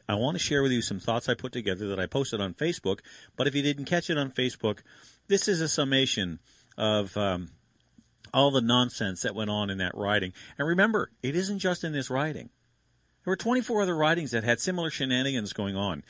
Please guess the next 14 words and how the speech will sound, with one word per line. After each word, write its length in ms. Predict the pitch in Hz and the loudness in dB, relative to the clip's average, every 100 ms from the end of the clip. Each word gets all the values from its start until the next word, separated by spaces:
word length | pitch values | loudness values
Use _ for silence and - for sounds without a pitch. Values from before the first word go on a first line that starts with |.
| - - | -18 -10
It's 180 | 165 156 | -4 -2
very 320 | 123 139 165 | 4 6 6
clear 320 | 190 - 120 117 | 2 2 2 2
Patrick 480 | 131 123 160 151 | 2 0 0 -8
Brown 320 | - 92 95 92 | -2 -2 -2 -4
wants 260 | 98 - | -4 -4
to 60 | 165 | -6
become 380 | 170 - 117 113 | -6 -2 -2 -2
a 80 | 117 | 0
liberal 400 | 120 107 120 117 | 0 2 2 2
wearing 220 | 98 107 | 0 0
a 20 | |
blue 200 | 107 120 | -2 -2
tie. 420 | - 165 117 - | -2 -2 -4 -8